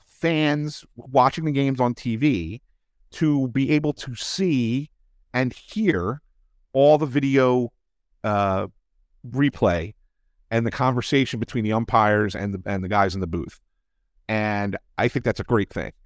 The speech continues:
because we don't re-, you never really know why a call is made. Like, you kinda guess, and the broadcasters kinda throw you, throw you kind of maybe a bone after the fact saying, "Well, you know, we hear that it's because of rule X,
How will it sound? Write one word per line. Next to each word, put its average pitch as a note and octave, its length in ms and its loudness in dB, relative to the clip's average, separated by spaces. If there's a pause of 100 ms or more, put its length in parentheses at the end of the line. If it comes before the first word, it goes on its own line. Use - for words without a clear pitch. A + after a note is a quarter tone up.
(420)
because C3+ 280 0
we D3 120 2
don't D3+ 160 0
re-, C#3+ 200 -2 (240)
you D#3+ 100 -2
never G3 160 0
really F3 320 0
know C#3+ 240 2
why A2+ 440 2
a C3+ 100 0
call C#3+ 340 2
is C3 120 -2
made. C#3 340 2
Like, B2+ 160 -2
you A#2+ 60 -2
kinda E3 280 -2
guess, A#2+ 540 -4
and A#2 140 -2
the A2+ 40 0
broadcasters B2 720 -2
kinda B2+ 280 0 (360)
throw B2+ 260 2
you, B2+ 360 2
throw B2+ 240 2
you A#2+ 240 4
kind A#2+ 200 0
of A#2 60 -2
maybe B2 220 0
a A2+ 60 2
bone A#2 360 2
after A2 320 -2
the A#2+ 100 0
fact A#2+ 380 0
saying, A2+ 220 -2
"Well, G#3+ 380 2
you C#3+ 80 2
know, C3 80 2
we D#3 260 -2
hear E3+ 300 2
that B2+ 120 4
it's A#2 120 -6
because C#3 340 -2
of A#2 160 -2
rule C#3 420 0
X, - 220 -4